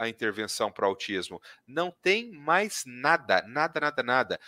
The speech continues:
Conforme você começa a subir ali, pegar norte e nordeste, isso começa a ficar cada vez mais raro.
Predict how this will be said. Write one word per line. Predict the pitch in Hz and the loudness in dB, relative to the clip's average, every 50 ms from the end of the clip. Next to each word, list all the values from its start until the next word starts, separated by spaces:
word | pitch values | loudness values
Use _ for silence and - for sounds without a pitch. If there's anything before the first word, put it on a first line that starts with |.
| - - _ | -20 -20 _
Conforme | - - 139 - - 208 226 247 | -6 -6 -6 2 4 4 4 4
você | 240 240 226 - - 226 | 2 -4 -4 -2 -4 -4
começa | - - 175 131 147 156 175 - - 147 | -4 -4 0 4 6 6 6 4 0 -4
a | |
subir | - - - - 123 107 98 107 151 208 226 | -6 -6 -6 -6 -8 -8 -8 -4 2 4 6
ali, | 196 139 123 123 117 | 6 6 4 0 -4
pegar | - - 104 104 135 151 | -2 0 2 4 4 4
norte | 139 117 127 143 151 - - | 4 4 4 4 4 2 0
e | 117 | -2
nordeste, | 104 95 90 85 78 110 139 170 190 170 - - - 98 - - - - - _ | 0 0 0 2 4 6 6 6 6 4 0 -2 -4 -4 -6 -8 -14 -20 -20 _
isso | - 165 165 - 220 | -10 -10 -8 -6 -8
começa | - - 202 214 233 226 - 226 | -8 -6 -2 -2 -2 -2 -2 -6
a | - | -8
ficar | - 165 - - 190 | -8 -2 0 2 2
cada | 185 - 196 185 185 | 4 2 2 4 4
vez | 147 127 151 180 202 180 - | 2 4 4 2 2 0 0
mais | 165 165 180 196 - - | 0 2 2 2 0 0
raro. | - 143 139 156 175 170 131 98 | 4 6 8 8 8 6 4 0